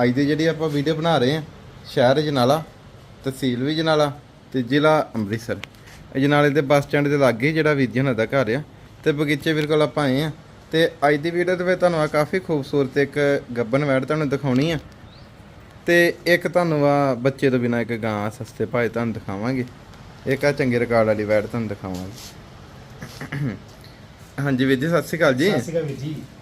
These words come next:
Speaker 1: ਹੋਰ ਸੁਣਾਓ, ਠੀਕ ਠਾਕ ਜੀ?
Speaker 2: ਬਹੁਤ ਵਧੀਆ ਕਿਰਪਾ ਵੀਰ ਜੀ, ਠੀਕ ਠਾਕ, ਤੁਸੀਂ ਸੁਣਾਓ?
Speaker 1: ਸਭ ਠੀਕ ਠਾਕ ਜੀ। ਤੇ ਨਾਮ ਦੱਸ ਦਿਓ ਕਰੀ
Speaker 2: ਨਾਮ
Speaker 1: ਆਪਣਾ।
Speaker 2: ਵੀਰ ਜੀ ਮੇਰਾ ਬਗੀਚਾ ਸਿੰਘ।
Speaker 1: ਹਾਂਜੀ।
Speaker 2: ਸ਼ਹਿਰ ਆਪਾਂ ਅਜਨਾਲਾ, ਜ਼ਿਲ੍ਹਾ ਅੰਮ੍ਰਿਤਸਰ।
Speaker 1: ਤੇ ਫੋਨ ਨੰਬਰ ਵੀ ਬੋਲ ਦਿਓ ਕਰੀ।
Speaker 2: ਅਠੱਤਰ ਇੱਕ ਚਾਲੀ ਚੌਵੀ ਚਾਰ ਸਤਾਈ ਵੀਰ ਜੀ।
Speaker 1: ਠੀਕ ਆ।
Speaker 2: ਹਾਂਜੀ।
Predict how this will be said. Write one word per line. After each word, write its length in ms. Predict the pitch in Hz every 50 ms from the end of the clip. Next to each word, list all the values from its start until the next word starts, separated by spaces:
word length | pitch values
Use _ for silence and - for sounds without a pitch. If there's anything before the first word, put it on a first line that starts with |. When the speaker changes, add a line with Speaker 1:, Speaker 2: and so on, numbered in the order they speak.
| - -
Speaker 1:
ਹੋਰ 120 | 127 135 135
ਸੁਣਾਓ, 240 | 135 - 117 127 151
ਠੀਕ 240 | 147 170 135 127 -
ਠਾਕ 180 | 131 120 113 117
ਜੀ? 80 | 165 202
Speaker 2:
ਬਹੁਤ 180 | 185 180 180
ਵਧੀਆ 120 | 175 175 170
ਕਿਰਪਾ 240 | 160 160 160 160 156
ਵੀਰ 140 | 156 151 139
ਜੀ, 100 | 143 143 143
ਠੀਕ 160 | 147 143 -
ਠਾਕ, 200 | 135 131 131 135
ਤੁਸੀਂ 140 | - 135 139
ਸੁਣਾਓ? 260 | - - 117 135 143 127 123 - -
Speaker 1:
ਸਭ 180 | - 117 127 135 -
ਠੀਕ 200 | 151 143 123 127
ਠਾਕ 240 | - 123 110 110 120
ਜੀ। 160 | 123 131 123 127 - - - - - - - - - -
ਤੇ 280 | 131 127 127 123 120 - - -
ਨਾਮ 340 | 120 117 110 107 107 110 117
ਦੱਸ 160 | 127 123 123 -
ਦਿਓ 100 | - 135 131
ਕਰੀ 120 | 143 131 135
Speaker 2:
ਨਾਮ 100 | 135 -
Speaker 1:
ਆਪਣਾ। 160 | 175 175 -
Speaker 2:
ਵੀਰ 60 | -
ਜੀ 60 | 185 185
ਮੇਰਾ 120 | 185 185
ਬਗੀਚਾ 360 | 180 165 156 160 - 165 156
ਸਿੰਘ। 180 | 135 156 170 165 151 151 127
Speaker 1:
ਹਾਂਜੀ। 300 | 131 139 127 110 113 113 113 - -
Speaker 2:
ਸ਼ਹਿਰ 180 | 143 135 147
ਆਪਾਂ 220 | 156 151 - 160 151
ਅਜਨਾਲਾ, 380 | 147 143 127 120 120 120 123 123 - - - - - - - 120 117
ਜ਼ਿਲ੍ਹਾ 180 | 131 127 131 127
ਅੰਮ੍ਰਿਤਸਰ। 380 | 113 110 - - - 98 95 92 - - - - -
Speaker 1:
ਤੇ 220 | 110 107 104 98 - - -
ਫੋਨ 140 | - 117 110
ਨੰਬਰ 300 | 104 104 101 98 110 120
ਵੀ 60 | 123 127
ਬੋਲ 180 | 131 123 113
ਦਿਓ 100 | 113 120 117 -
ਕਰੀ। 140 | 120 113 113
Speaker 2:
ਅਠੱਤਰ 460 | - - - - 170 165 - 151 151
ਇੱਕ 120 | 165 160 165 -
ਚਾਲੀ 220 | 165 147 143 147 143
ਚੌਵੀ 180 | 156 156 156
ਚਾਰ 180 | 147 151 147 131
ਸਤਾਈ 180 | - 123 113
ਵੀਰ 100 | 110 107
ਜੀ। 220 | 101 95 90 90 90 - - -
Speaker 1:
ਠੀਕ 420 | - - 151 147 139 127 104 104
ਆ। 80 | 104 90 - - -
Speaker 2:
ਹਾਂਜੀ। 220 | 117 104 95 92